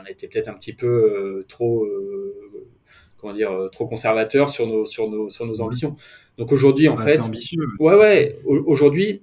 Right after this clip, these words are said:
Speaker 1: ce qui est important pour nous, ce qu'on, nous, ce qu'on veut pas, on sait ce qu'on veut pas. On veut pas avoir, euh, une boîte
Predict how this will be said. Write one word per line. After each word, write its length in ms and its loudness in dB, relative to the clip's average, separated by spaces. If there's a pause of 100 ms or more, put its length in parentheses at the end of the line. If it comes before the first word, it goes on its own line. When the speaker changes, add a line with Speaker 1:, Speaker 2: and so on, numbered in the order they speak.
(200)
Speaker 1:
ce 100 -20
qui 100 -2
est 20 2
important 300 -2
pour 200 -2
nous, 180 0
ce 100 -12
qu'on, 140 -18 (100)
nous, 140 0
ce 100 -4
qu'on 120 -4
veut 180 0
pas, 200 2
on 60 -4
sait 140 -10
ce 40 -14
qu'on 100 -8
veut 80 -4
pas. 240 -8
On 60 -14
veut 200 -8
pas 420 -2 (480)
avoir, 540 -2
euh, 420 -4
une 80 -20
boîte 300 -4